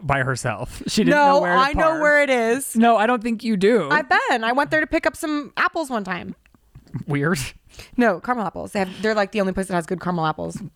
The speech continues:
Speaker 1: Okay. <laughs>
Speaker 2: <laughs> What are you doing now?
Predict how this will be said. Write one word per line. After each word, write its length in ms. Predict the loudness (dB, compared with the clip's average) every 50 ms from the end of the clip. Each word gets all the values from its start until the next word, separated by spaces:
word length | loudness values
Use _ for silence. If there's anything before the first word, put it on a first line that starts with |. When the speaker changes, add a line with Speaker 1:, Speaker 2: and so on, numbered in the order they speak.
| -8
Speaker 1:
Okay. 440 | -4 -4 -4 -4 -4 -2 -2 -2 -2 -2 -4 -6 -10 -18 -20 -20 -20 -20 -20 -20 -12 -10
<laughs> 120 | -10 -10 -10 -12 -18 -18 -18 -18 -18 -18 -20 -20 -20 _ _ -20 -20 -20 -14 -12
Speaker 2:
<laughs> 340 | -10 -10 -10 -8 -4 -2 0
What 160 | 0 0 0
are 40 | -2
you 220 | -4 -4 -4 -4
doing 260 | -4 -4 -4 -4 -4 -4
now? 300 | -4 -4 -4 -6 -8